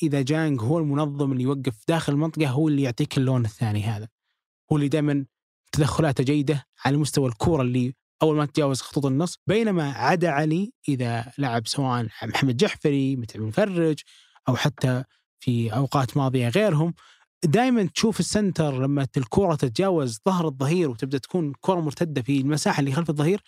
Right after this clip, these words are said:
السنتر هنا متأخر. جانج أكيد إنه ما راح يطالب أول واحد يلعب في ظهر ياسر الشهراني، بينما علي دائمًا يتحمل الأربعين متر في ظهره، يواجه واحد على واحد. غالبًا هذا الواحد هو أفضل لاعب في الفريق المقابل،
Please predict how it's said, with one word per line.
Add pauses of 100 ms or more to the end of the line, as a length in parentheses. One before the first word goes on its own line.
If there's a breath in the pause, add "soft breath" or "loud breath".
(280 soft breath)
السنتر
هنا
متأخر. (220)
جانج
أكيد
إنه
ما
راح
يطالب
أول
واحد (120)
يلعب
في
ظهر (360 soft breath)
ياسر
الشهراني،
بينما
علي (220)
دائمًا
يتحمل
الأربعين
متر
في
ظهره، (260)
يواجه
واحد
على
واحد. (420)
غالبًا (120)
هذا
الواحد
هو
أفضل
لاعب
في
الفريق
المقابل،